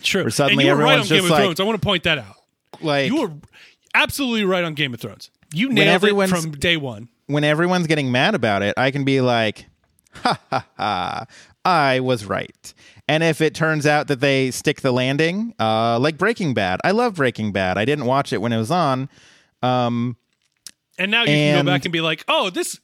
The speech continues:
Speaker 1: this
Speaker 2: I
Speaker 1: show's
Speaker 2: can be
Speaker 1: great."
Speaker 2: like, "This is great." And then when people talk about Breaking Bad and how good it is, I can be like, "I too enjoyed it." And they don't need to know that I was, like, four years late to watching it.
Speaker 1: Right. And also, like, who, <laughs> who keep,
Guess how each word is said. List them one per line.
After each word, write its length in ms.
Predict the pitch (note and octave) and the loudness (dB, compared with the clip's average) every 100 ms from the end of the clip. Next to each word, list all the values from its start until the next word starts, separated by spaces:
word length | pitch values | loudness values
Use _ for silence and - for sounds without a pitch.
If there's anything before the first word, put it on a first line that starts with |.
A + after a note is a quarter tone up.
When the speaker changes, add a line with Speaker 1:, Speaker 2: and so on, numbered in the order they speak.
| - | -8
Speaker 1:
this 180 | D4+ - A3+ | -4 -2 0
Speaker 2:
I 80 | |
Speaker 1:
show's 60 | A#3 | 2
Speaker 2:
can 60 | A#3+ | 2
be 60 | B3+ | 2
Speaker 1:
great." 220 | A#3+ - | 2 0
Speaker 2:
like, 100 | - _ _ _ _ | -6 _ _ _ _
"This 220 | G#3+ B3 | -2 0
is 100 | B3+ | -2
great." 460 | A3 B3 A3+ - - - _ _ - | -2 -2 -2 -6 -12 -18 _ _ -2
And 220 | D#3 D3+ | 0 2
then 160 | D#3+ | 0
when 140 | D#3+ D#3+ | 0 0
people 240 | E3+ E3+ | 0 0
talk 220 | E3 E3 D#3 | 0 0 0
about 200 | E3+ D#3 | -2 0
Breaking 360 | E3+ G#3+ G#3 | -2 0 0
Bad 340 | B2+ A2 A2 A2 | 2 2 2 0
and 140 | A#2+ | -2
how 140 | B2+ | -2
good 160 | B2 F3 | -2 -2
it 100 | E3 | 0
is, 200 | A2 G#2+ | 0 0
I 80 | B2+ | -2
can 120 | C3 | -2
be 140 | C#3+ D3 | 0 2
like, 280 | D3 C#3 - | 2 -2 -4
"I 200 | A3+ D4 | -2 -2
too 320 | C#4+ - F3 | -2 0 0
enjoyed 420 | C3 G#2+ G#2 F#2+ G2+ | 0 0 -2 -4 -4
it." 200 | - - - - | -6 -8 -20 -8
And 120 | F#3+ C4 | -2 0
they 80 | |
don't 140 | D#4+ B3+ | 0 0
need 140 | E3+ | 0
to 80 | C#3+ | 0
know 220 | C3 B2 | 0 0
that 140 | A#2+ A#2+ | 0 0
I 100 | A2+ | 0
was, 180 | A2 | 0
like, 200 | A2 A2 | -2 -2
four 280 | - - A2 | -4 -2 0
years 380 | G#2+ G2+ G2 F#2 | 0 0 -2 -2
late 160 | G2+ - | -4 -2
to 120 | G#2+ | -4
watching 380 | G2 F#2+ - A2 | -2 -2 -2 -2
it. 200 | C#3+ F#3+ - | -2 -4 -4
Speaker 1:
Right. 380 | F#4 D#4+ C#3+ - _ _ _ | -2 -2 -6 -14 _ _ _
And 180 | B3 C4 | -4 -4
also, 540 | B3+ C#4+ - A3+ F#3 F3 - - | -2 -4 -2 -2 -2 -4 -12 -8
like, 120 | A#3+ | -6
who, 200 | - F4+ | -4 -4
<laughs> 260 | F4 - - | -4 -8 -6
who 80 | D#4+ | -6
keep, 340 | - - E4+ | -2 -2 -2